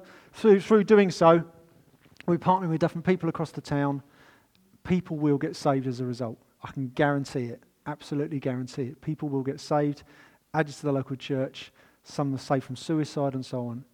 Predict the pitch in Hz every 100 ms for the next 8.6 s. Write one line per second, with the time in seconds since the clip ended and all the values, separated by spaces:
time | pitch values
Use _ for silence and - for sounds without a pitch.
0 | _ 156 180 156 - 160 - 127 131 -
1 | 123 120 - _ - 143 147 139 147 -
2 | 127 135 143 - _ - 139 151 147 170
3 | 151 151 - 131 165 143 135 139 139 131
4 | 143 156 120 101 _ _ _ _ _ _
5 | _ - 156 151 135 - 143 127 - -
6 | 202 202 165 - 135 - - 131 117 -
7 | - - 147 147 151 165 156 143 131 143
8 | 160 - 143 131 120